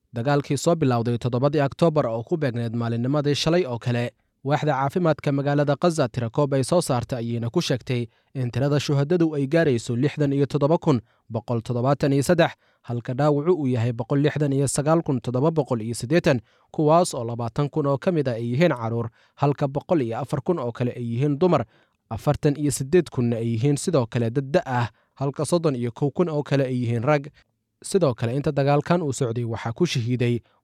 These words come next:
kun iyo toddoba boqol oo ka mid ah kooxaha gurmadka degdega ah, halka sidoo kale ciidanka Yuhuudda ay xireen saddex boqol lixdan iyo laba ka mid ah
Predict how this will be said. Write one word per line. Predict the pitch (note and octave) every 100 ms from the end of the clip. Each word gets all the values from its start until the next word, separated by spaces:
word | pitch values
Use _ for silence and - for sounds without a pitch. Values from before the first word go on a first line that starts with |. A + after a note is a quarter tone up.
| _
kun | D#3+ D#3
iyo | C#3+
toddoba | - D3 D3 F3+
boqol | C#3 - A#2
oo | A#2
ka | - F3+
mid | C#3 A#2+
ah | A#2 A2+ _ _
kooxaha | B2+ A2+ D3 C#3+
gurmadka | D3 D3+ D3+ D#3
degdega | D3+ E3 C3 A#2+ A#2 A#2+
ah, | A#2 _ _
halka | - D3 - C#3+
sidoo | F#3+ D3+ B2
kale | A#2+ A2+
ciidanka | B2+ D3+ D3 D#3
Yuhuudda | D3 D3 F3+ D#3
ay | C3+
xireen | - F3 D3 - _ _
saddex | - D#3 C3+ B2
boqol | B2 A#2
lixdan | C#3 D3+ D#3
iyo | C#3
laba | C#3+ D3+
ka | E3+ E3+
mid | C#3
ah | A#2+